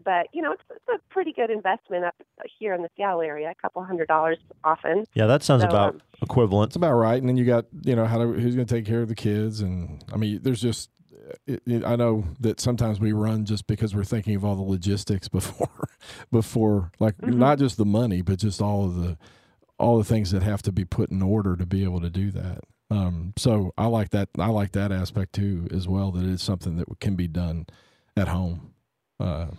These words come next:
Speaker 2: So,
Speaker 1: Yeah.
Speaker 2: Sarah, I had a question. Um, you know, with Trey and Stephanie, their, their setup, or something that characterizes them, is Trey's got the theology training. He's got the kinda academic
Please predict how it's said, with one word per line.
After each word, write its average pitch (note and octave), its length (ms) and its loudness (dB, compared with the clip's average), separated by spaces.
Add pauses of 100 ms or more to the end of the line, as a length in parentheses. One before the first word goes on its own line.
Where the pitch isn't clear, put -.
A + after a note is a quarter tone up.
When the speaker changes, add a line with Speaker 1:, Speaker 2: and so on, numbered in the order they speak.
(400)
Speaker 2:
So, D3+ 360 6
Speaker 1:
Yeah. - 60 0
Speaker 2:
Sarah, D#3+ 340 6
I D#3+ 60 6
had F#3+ 100 8
a D3 80 6
question. A#2 500 4 (100)
Um, A#2+ 380 4 (160)
you D#3 100 8
know, B2+ 280 6
with C#3 240 4
Trey E3+ 240 6
and D3+ 100 6
Stephanie, A#2 540 6 (1400)
their, C#3 340 6 (140)
their C3+ 220 6
setup, A#2 500 6
or B2 260 4
something D#3 260 6
that B2 120 2
characterizes G#2 720 4
them, F#2 380 4 (500)
is G#2+ 380 4 (280)
Trey's C#3 440 6
got A2+ 260 4
the A2 120 4
theology G#2 600 4
training. F#2+ 420 2
He's G2+ 160 2
got A2 180 4
the G2+ 100 4
kinda G2+ 260 2
academic G2 680 2